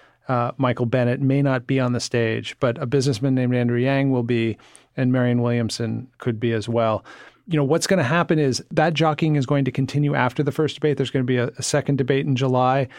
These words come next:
All those candidates are saying it's not make or break. We'll be fine if we don't make the debate. It, it's a difficult argument to make. And then the D N C is gonna have an enormous decision to make, probably later this month or early next month,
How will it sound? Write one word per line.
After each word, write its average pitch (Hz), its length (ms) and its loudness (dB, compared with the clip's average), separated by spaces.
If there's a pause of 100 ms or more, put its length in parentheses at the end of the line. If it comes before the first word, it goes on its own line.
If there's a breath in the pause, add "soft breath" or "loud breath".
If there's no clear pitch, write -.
(160 loud breath)
All 151 160 2
those 165 160 2
candidates 160 380 0
are 147 40 2
saying 147 240 0
it's 135 140 -2
not 143 160 2
make 147 240 0
or 143 80 2
break. 135 340 0
We'll 135 120 0
be 139 100 -2
fine 131 320 0
if 131 80 -4
we 135 80 -2
don't 135 180 0
make 131 200 -2
the 131 80 -2
debate. 127 400 -2
It, 139 200 -12
it's 143 200 -10
a 131 40 -2
difficult 156 520 -4
argument 139 400 0
to 127 100 -2
make. 139 320 0 (240 loud breath)
And 151 180 2
then 190 180 4
the 180 80 2
D 175 200 2
N 202 140 2
C - 160 0
is 160 100 0
gonna 151 140 0
have 127 240 -2
an 135 80 2
enormous 143 680 0
decision 131 520 -2
to 123 60 2
make, 113 420 -2 (500 loud breath)
probably 151 460 2
later 143 280 2
this 131 220 -2
month 127 240 0
or 135 80 0
early 127 260 0
next 123 300 -2
month, 120 300 -2